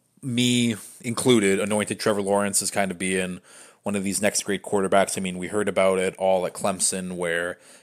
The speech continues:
oh, he's the next generational guy, and I think that a lot of people just kind of put him in that top ten conversation. Some people put him in that top five conversation and were like, "Okay, like,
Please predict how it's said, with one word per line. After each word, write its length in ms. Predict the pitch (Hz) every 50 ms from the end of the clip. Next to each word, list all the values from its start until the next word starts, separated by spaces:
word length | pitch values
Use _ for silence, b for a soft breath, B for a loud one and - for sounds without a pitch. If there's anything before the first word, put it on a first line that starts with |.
| b -
oh, 200 | 98 101 98 95
he's 180 | 95 98 92 -
the 60 | 98
next 240 | 101 95 - - -
generational 600 | 104 98 95 95 98 92 - - - 92 90 87
guy, 240 | 98 92 95 95
and 140 | 92 92 90
I 40 | 90
think 160 | - 98 95
that 100 | - 92
a 40 | 90
lot 160 | 87 92 95
of 80 | 92 -
people 180 | 107 95 -
just 160 | 92 95 - -
kind 200 | - 101 92 92
of 80 | -
put 200 | - - 117 107
him 200 | - 113 107 107
in 80 | 104 101
that 180 | 104 98 -
top 220 | - - 101 - -
ten 200 | - 113 104 101
conversation. 760 | - 107 98 92 95 92 - - 101 98 - - 101 101 B B B B B B
Some 240 | - - - 107 98
people 240 | - 107 98 - 95
put 180 | - - 107
him 120 | 104 98 104
in 60 | 98
that 180 | 101 98 - -
top 240 | 107 98 - -
five 240 | - 101 101 101 -
conversation 920 | - - 107 104 104 101 - - 107 104 98 - - 110 101 101 101 98
and 120 | 92 92 90
were 140 | 87 90
like, 360 | 87 87 87 90 90 - - B B B B B B B B -
"Okay, 520 | 120 110 - 131 117 104 95 95 98 98 - _ _ _ _ _ _ _ _ _ -
like, 460 | 110 98 90 87 87 82 - - -